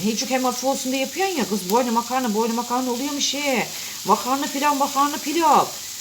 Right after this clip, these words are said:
Bir de onu ben az da yerim maşallah. Oldun diyor mu sana? Altmış kilodan aşağı düşün derken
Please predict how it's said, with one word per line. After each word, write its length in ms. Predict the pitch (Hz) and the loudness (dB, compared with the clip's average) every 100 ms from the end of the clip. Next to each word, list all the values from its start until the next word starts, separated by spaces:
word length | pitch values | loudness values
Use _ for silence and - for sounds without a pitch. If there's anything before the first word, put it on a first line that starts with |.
| - - - - | -10 -10 -8 -4
Bir 80 | 202 | 0
de 60 | |
onu 160 | 277 277 | 2 4
ben 100 | 277 | 6
az 280 | 240 277 262 | 8 8 6
da 40 | |
yerim 260 | 269 214 196 | 4 4 4
maşallah. 640 | 208 208 - 220 220 262 349 - - | 4 2 2 2 4 4 2 -2 0
Oldun 340 | 202 247 320 | 2 2 2
diyor 140 | 359 392 | 2 2
mu 80 | |
sana? 320 | 370 311 254 165 | 2 4 6 6
Altmış 320 | 233 269 - | 6 4 -2
kilodan 180 | 311 294 | -2 -2
aşağı 300 | 311 320 285 | -2 -2 0
düşün 280 | 294 339 | 0 0
derken 400 | 311 359 349 339 | 2 2 2 -2